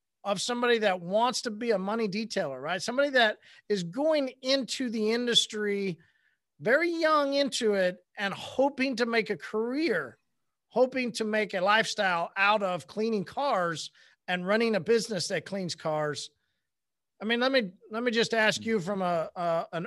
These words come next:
early phase, uh, when you started to, to moving in, the mindset of, of what it was gonna take.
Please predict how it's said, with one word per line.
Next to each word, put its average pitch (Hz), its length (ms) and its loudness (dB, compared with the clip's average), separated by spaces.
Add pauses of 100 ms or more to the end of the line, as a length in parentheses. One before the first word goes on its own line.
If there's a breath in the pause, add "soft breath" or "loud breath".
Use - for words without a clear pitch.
early 240 360 8
phase, 220 600 2
uh, 185 160 -4
when 190 200 -4
you 214 160 0
started 214 640 2
to, 190 360 -2 (280 soft breath)
to 208 100 2
moving 208 340 4
in, 196 300 2 (380 soft breath)
the 208 120 2
mindset 240 920 6 (120)
of, 208 580 4 (680)
of 196 180 0
what 240 140 8
it 233 60 8
was 208 120 2
gonna 202 200 0
take. - 600 0